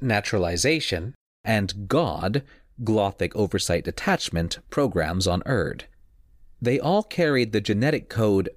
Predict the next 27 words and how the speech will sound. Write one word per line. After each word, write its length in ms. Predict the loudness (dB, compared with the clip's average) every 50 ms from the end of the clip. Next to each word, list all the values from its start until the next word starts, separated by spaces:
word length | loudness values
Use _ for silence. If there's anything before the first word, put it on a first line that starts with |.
| -4 -4
of 120 | -2 0
monkeys, 720 | 0 0 0 0 0 -2 -2 -4 -6 -6 -4 -4 -4 -6 -6 -8 -16 -20 -20 -12 -2 0
apes, 480 | 2 2 2 -2 -4 -2 -2 -2 -2 -6 -6 -4
and 100 | -2 0
a 60 | 0
number 360 | 0 0 0 0 2 2 0
of 120 | 0 0 -2
other 260 | -4 -2 0 0 0
banana-eating 880 | 0 -2 -2 -2 0 0 0 0 2 2 0 0 0 0 0 0 -2 -2
ancestors. 920 | -2 -2 0 0 0 0 -2 -2 -4 -4 -4 -4 -6 -6 -4 -4 -4 -4 -4 -8 -14 -20 -20 -20 -20 -20 -20 -20 -20 -20 -20 -20 -20 -20 -6 -4
With 100 | -4 -2
extremely 540 | -2 -2 -2 0 2 2 2 2 2 2 2
limited 560 | 4 2 2 2 2 0 0 -2 -2 -2 0
resources, 640 | 0 0 2 2 2 2 0 0 0 0 0 0 -2 -6 -12 -18 -8 -4
September 520 | -2 -2 -2 -2 -4 -4 -2 0 0 0
set 260 | 0 2 2 2 2
about 280 | 2 2 2 2 2 0
a 60 | 0
plan 460 | -4 -4 -2 0 2 2 2 0 0
to 160 | 0 2 2
eradicate 760 | 2 2 2 0 0 0 0 -2 -4 -2 -2 -2 -2 0 0
this 180 | 0 0 0 0
Erdean 520 | 0 -2 -2 0 2 2 2 2 2 2
monkey 420 | 2 2 2 0 0 0 0 0 0
gene 360 | 0 0 2 2 2 0 0
from 220 | -2 -2 -2 -2
Gloth 400 | 0 0 2 2 2 2 0 -4